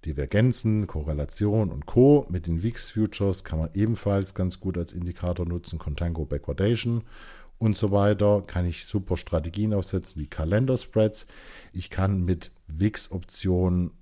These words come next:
auch gut agieren, da sage ich gleich noch was dazu, oder halt auch mit den wix-E T Ps, mit den V X X vor allem, hat man den Vorteil, dass man immer in den ersten beiden Futures investiert sein möchte, sofern man,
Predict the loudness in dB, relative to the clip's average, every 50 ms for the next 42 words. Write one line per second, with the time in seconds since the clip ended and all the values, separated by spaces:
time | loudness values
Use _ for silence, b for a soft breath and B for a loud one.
0 | _ _ _ _ _ -2 0 2 2 0 0 0 0 0 0 0 -4 -4 -2 2
1 | 2 4 4 4 2 0 -2 -2 -4 -4 -4 -6 -4 0 2 2 2 2 0 -2
2 | -2 -2 -2 -4 -6 -10 -10 -8 -4 -2 -2 -2 -2 -4 -6 -6 -4 -2 -2 -2
3 | -2 -2 -4 -4 -6 -6 -6 -4 -4 -4 -4 -4 -4 -2 -4 -4 -6 -8 -16 -12
4 | -12 -12 -10 -10 -10 -6 0 2 2 4 2 2 -2 -8 -12 -12 -10 -6 -6 -4
5 | -6 -4 -4 -4 -2 -2 -4 -4 -6 -6 -6 -6 -10 -8 -4 -2 -2 0 0 -2
6 | -4 B B B B B B -4 -4 -2 -2 -2 -2 -2 -2 -4 -4 -4 -4 -4
7 | -4 -2 -4 -4 -4 -6 -8 -8 -12 -10 -6 -4 -2 -2 -2 -2 -4 -6 -6 -6
8 | -8 -6 -6 -6 -8 -8 -6 -6 -6 -6 -6 -8 -8 -10 -8 -8 -6 -6 -6 -6
9 | -6 -8 -8 -10 -10 -8 -6 -6 -6 -8 -10 -8 -6 -6 -6 -4 -4 -4 -4 -2
10 | 0 0 0 0 -2 -2 -4 -4 -4 -4 -6 -4 -2 0 0 2 2 2 2 2
11 | 0 -2 -4